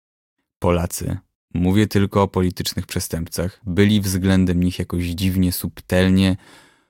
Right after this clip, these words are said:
obrażająco grzeczni. Zupełnie dla nich zamknięci i ani trochę nie mogli ukryć swego ku nim wstrętu, co aresztanci bardzo dobrze pojmowali i płacili im podobną monetą.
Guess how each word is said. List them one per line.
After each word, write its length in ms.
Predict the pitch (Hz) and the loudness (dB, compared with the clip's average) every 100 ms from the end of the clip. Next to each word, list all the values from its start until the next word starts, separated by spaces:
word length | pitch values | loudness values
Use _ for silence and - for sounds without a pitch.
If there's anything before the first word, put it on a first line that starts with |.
| _ _ - | _ _ -6
obrażająco 840 | 95 95 98 95 98 101 92 90 | -2 0 0 0 0 0 -2 -4
grzeczni. 680 | 92 87 82 - - - - _ _ _ _ _ _ _ 87 | -2 -2 -2 -6 -8 -8 -12 _ _ _ _ _ _ _ -8
Zupełnie 460 | 87 90 95 92 | -4 0 2 2
dla 140 | 90 90 | 2 0
nich 180 | 90 | 0
zamknięci 1000 | 90 90 87 - 85 - - - - - | 0 -2 -2 -2 -2 -2 -8 -8 -8 -6
i 120 | 80 76 | -6 -2
ani 260 | 92 101 | 0 0
trochę 320 | - 104 - | 0 -2 0
nie 120 | 101 98 | 2 4
mogli 300 | 98 92 90 | 2 0 -2
ukryć 400 | 101 - 80 - | -4 -4 -8 -6
swego 320 | - 87 87 | -4 -2 -2
ku 140 | - | 0
nim 180 | 90 90 | 0 0
wstrętu, 680 | - - 90 82 - - - _ _ _ _ | -4 -8 -6 -6 -8 -10 -16 _ _ _ _
co 240 | - 82 73 | -4 0 2
aresztanci 580 | 85 - 82 82 80 87 | 0 -2 -4 -4 -4 -2
bardzo 340 | 85 82 90 | -2 0 -2
dobrze 300 | 82 80 95 | -2 0 -2
pojmowali 680 | - 95 92 92 95 80 73 | 0 2 2 2 0 -2 -6
i 80 | |
płacili 440 | - - - 87 - | -6 -6 -4 -4 -4
im 100 | 90 | -2
podobną 520 | 92 95 87 - 76 | -2 -2 -4 -6 -4
monetą. 580 | - 120 - - - | -4 -6 -8 -10 -12